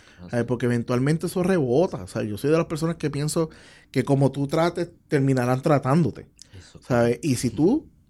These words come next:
Speaker 2: bueno, la vista está mal, ¿sabes? Lo, lo dijimos desde que empezó el podcast. Tú eres una persona que empezaste haciendo extra.
Speaker 1: Mm.
Speaker 2: Y hoy en día te-, eh, tienes una película en el cine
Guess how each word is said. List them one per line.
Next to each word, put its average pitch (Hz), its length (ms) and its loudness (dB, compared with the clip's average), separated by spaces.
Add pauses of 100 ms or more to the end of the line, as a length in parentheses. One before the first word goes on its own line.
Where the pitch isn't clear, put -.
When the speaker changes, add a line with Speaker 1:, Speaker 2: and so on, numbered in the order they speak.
Speaker 2:
bueno, 254 260 -6
la 120 140 -2
vista 104 240 -8
está - 200 -12
mal, 226 300 -8
¿sabes? 120 240 -4
Lo, 101 440 -10
lo 113 120 -8
dijimos 98 360 -4
desde 165 240 -2
que 170 60 -4
empezó 139 280 -6
el 139 80 -2
podcast. 156 600 -6 (520)
Tú 110 80 -6
eres 117 80 -2
una 156 140 -2
persona 180 320 -2
que 202 80 -8
empezaste 147 420 -6
haciendo 180 560 -4 (880)
extra. 165 520 -4 (180)
Speaker 1:
Mm. 101 100 -12 (520)
Speaker 2:
Y 120 480 0
hoy 110 200 -4
en 135 120 0
día 196 300 0
te-, 160 260 -6
eh, 117 280 -6
tienes 127 260 -6
una 156 160 0
película 165 300 -4
en 165 80 -4
el 160 40 -4
cine 165 340 -6